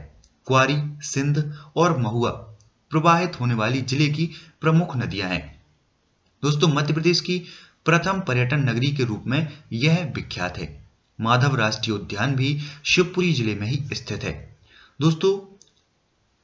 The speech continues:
आपको बता दें कत्था निर्माण उद्योग और सांख्या राजे सिंधिया क्षत्रिया और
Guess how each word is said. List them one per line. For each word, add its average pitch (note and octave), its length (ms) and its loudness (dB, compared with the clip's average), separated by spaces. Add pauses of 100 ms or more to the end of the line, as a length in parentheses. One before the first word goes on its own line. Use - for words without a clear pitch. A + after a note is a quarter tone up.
(180)
आपको B2+ 260 -2
बता D3 260 0
दें E3+ 160 0
कत्था D#3+ 400 0
निर्माण C3+ 400 4
उद्योग D3+ 520 -2 (220)
और A#2+ 80 -2
सांख्या D#3 480 2
राजे B2+ 280 0
सिंधिया B2 440 0 (240)
क्षत्रिया A#2+ 560 0 (520)
और D#3 260 2